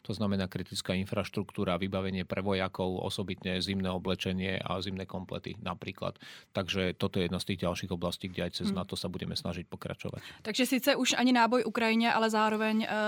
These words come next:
Speaker 2: ta pomoc tedy proudí všemi různými dalšími způsoby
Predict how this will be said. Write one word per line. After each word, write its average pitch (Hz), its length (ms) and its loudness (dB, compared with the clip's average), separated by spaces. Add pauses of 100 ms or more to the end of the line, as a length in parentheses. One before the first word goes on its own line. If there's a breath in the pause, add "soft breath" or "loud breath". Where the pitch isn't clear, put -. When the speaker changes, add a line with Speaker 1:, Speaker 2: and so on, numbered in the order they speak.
(140)
Speaker 2:
ta 208 240 4
pomoc 208 400 2
tedy 208 240 2
proudí 202 400 2
všemi 202 320 2
různými 196 480 2
dalšími 196 560 2
způsoby 196 720 0